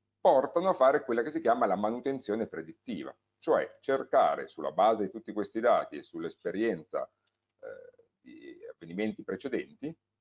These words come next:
di attivare azioni correttive prima che un potenziale evento dirompente possa andare a impattare i processi, i processi e le procedure e la produzio-, o la produzione, se si parla di,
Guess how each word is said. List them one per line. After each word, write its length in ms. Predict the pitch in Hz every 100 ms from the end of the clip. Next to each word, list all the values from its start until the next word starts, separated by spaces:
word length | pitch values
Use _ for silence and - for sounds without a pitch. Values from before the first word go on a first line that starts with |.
| _ _
di 360 | - 180 101 _ _ _ _ _ _ _ _ _ _
attivare 880 | - - - 160 170 101 90 82 - _ _ _ _ _ _ _ _ _ _ _ _ _ _ _ _ _ _ -
azioni 840 | 92 - 151 165 123 95 76 - _ _ _
correttive 1120 | 127 131 160 165 - 131 107 147 180 - _ _ _
prima 720 | 180 196 156 131 175 190 - _ _ _
che 460 | - 147 101 78 _ -
un 160 | 87 - _
potenziale 680 | 87 98 98 - 131 101 90
evento 360 | 90 117 110
dirompente 1040 | 90 107 165 190 82 78 80 104 113 - _ -
possa 240 | 113 123
andare 320 | 127 95 76
a 40 | 87
impattare 480 | 87 156 78 76
i 40 | 85
processi, 480 | 85 71 - 82 -
i 140 | 85 -
processi 560 | - 87 73 76 - 95
e 60 |
le 120 | 76 69
procedure 760 | 76 - 104 95 101 98 95
e 80 | 78
la 140 | 76
produzio-, 440 | - 92 98 - 85
o 120 | 82
la 100 | 71
produzione, 640 | - 104 - 76 73 78
se 100 | -
si 100 | 85
parla 380 | - 71 76 73
di, 220 | 73 73